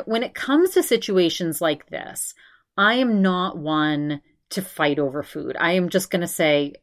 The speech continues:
"Go for it. I will eat later." I don't like to, to fight over food. I don't wanna, like, pile in and try to get my piece. I'm like,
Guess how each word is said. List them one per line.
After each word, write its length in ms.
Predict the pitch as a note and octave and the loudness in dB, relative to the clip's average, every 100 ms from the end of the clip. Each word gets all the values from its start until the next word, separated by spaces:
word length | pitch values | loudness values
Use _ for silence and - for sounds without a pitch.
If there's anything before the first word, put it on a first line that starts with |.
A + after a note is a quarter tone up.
| D#3+ | -6
"Go 180 | D#3 F3+ | 2 2
for 340 | G3 A3 G#3 G3+ | 2 2 4 4
it. 200 | G3+ G3+ | 2 2
I 140 | D3+ | -2
will 160 | D#3 F3 | -2 -2
eat 160 | E3 - | -4 -4
later." 520 | C#3 B2+ A2 G2+ - - - - _ | -6 -6 -8 -10 -16 -20 -20 -20 _
I 120 | F#3 | 4
don't 240 | G#3+ C4 G#3+ | 4 4 2
like 480 | F3+ F3 F3 - - | 2 2 0 -6 -14
to, 420 | - F3 D#3+ D3+ - | 0 2 2 0 -6
to 580 | - F#3+ D#3+ D3 B2 - C#3+ - | -6 0 2 0 -2 -8 -18 -18
fight 300 | - E3 D#3+ | 0 2 4
over 240 | D3+ E3+ | 2 -2
food. 580 | - F3 E3 D#3+ D#3 D#3 D3+ | -4 -4 -2 0 0 -2 -2
I 60 | |
don't 180 | F3 E3+ | -2 0
wanna, 220 | E3+ E3+ | -2 0
like, 240 | E3 D#3 - - _ | 0 -2 -8 -20 _
pile 580 | - - F3+ F#3 F#3+ F3+ | -14 -8 0 6 6 8
in 200 | F#3 F3+ | 6 6
and 160 | F3 D#3 | 2 -2
try 240 | - D#3 | -2 0
to 80 | D#3 | 0
get 160 | D3 E3+ | -2 -2
my 140 | F3 | -4
piece. 360 | - F3+ D#3 - | -4 -2 -2 -2
I'm 160 | F3+ G3 | -2 0
like, 300 | F#3 F#3 | 0 -2